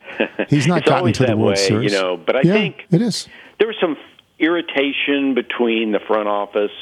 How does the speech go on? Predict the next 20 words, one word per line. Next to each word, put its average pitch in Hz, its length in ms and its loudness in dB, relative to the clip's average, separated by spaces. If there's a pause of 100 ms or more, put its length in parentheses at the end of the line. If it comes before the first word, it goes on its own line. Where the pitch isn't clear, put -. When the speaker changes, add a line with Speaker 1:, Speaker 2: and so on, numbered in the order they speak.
(100)
Speaker 1:
and 90 380 -2
Joe 92 200 0
Girardi. 85 840 -2
I 78 80 -4 (100)
think 87 160 -12 (420)
Joe's 110 380 -2
more 95 240 0
of 87 60 -4
an 85 100 -6
edgy 92 440 -4
guy. 82 420 -2 (680)
Aaron 113 340 -2
Boone 101 240 0
is 92 160 -4
a 104 60 4
guy 85 680 -2 (840)
that - 120 -8 (120)
everybody 101 440 -4
loves, 71 280 -8 (380)
frankly. 78 400 -6